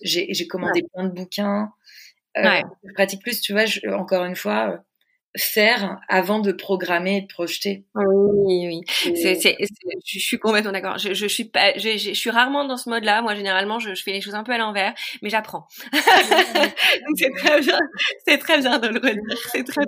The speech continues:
Speaker 2: très bien de le
Speaker 1: c'est,
Speaker 2: redire.
Speaker 1: c'est pas facile, mais, euh,
Speaker 2: Ouais.
Speaker 1: mais ça évite les mauvaises surprises, quoi. Et
Speaker 2: Ouais.
Speaker 1: de, d'apprécier
Speaker 2: Ouais.
Speaker 1: le chemin, euh, tel qu'il est, quoi.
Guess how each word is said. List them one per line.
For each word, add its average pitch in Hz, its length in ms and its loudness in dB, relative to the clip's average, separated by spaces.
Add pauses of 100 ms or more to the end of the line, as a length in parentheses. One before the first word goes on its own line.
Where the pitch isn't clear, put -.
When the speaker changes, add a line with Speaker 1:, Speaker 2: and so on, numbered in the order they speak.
(120)
Speaker 2:
très 254 100 -6
bien 240 140 -2
de 233 60 -8
le 220 80 -12
Speaker 1:
c'est, 220 60 -10
Speaker 2:
redire. 339 160 -12
Speaker 1:
c'est 208 240 -14
pas 196 60 -14
facile, 214 640 -16
mais, 180 340 -10
euh, 170 380 -10 (180)
Speaker 2:
Ouais. 214 120 -8 (540)
Speaker 1:
mais 196 80 -2
ça 202 160 2
évite 208 420 0
les 196 220 0
mauvaises 190 340 0
surprises, 202 500 -4
quoi. 185 360 -12 (280)
Et 170 80 -2
Speaker 2:
Ouais. 156 140 2
Speaker 1:
de, 170 320 -6
d'apprécier 254 360 4
Speaker 2:
Ouais. 240 100 2
Speaker 1:
le 202 60 -4
chemin, 202 540 0
euh, 180 80 -8
tel 185 160 -6
qu'il 190 200 -8
est, 196 120 -2
quoi. - 200 -14